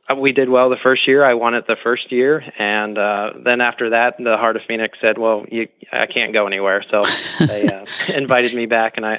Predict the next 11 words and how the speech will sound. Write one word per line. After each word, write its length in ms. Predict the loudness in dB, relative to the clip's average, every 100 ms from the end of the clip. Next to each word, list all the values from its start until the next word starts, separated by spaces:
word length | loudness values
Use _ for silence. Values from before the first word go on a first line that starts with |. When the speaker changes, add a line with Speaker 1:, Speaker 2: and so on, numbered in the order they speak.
| -4
Speaker 1:
I've, 140 | -8 -8 -6
I've 200 | -4 0
done 200 | 0 0
it 120 | -2 -6 -14
for 60 |
the, 100 | -12 -12 -14 -16 -12
for 80 | -6
the 80 |
last 240 | 0 0 0
five 220 | 0 0
years. 300 | -2 -4 -6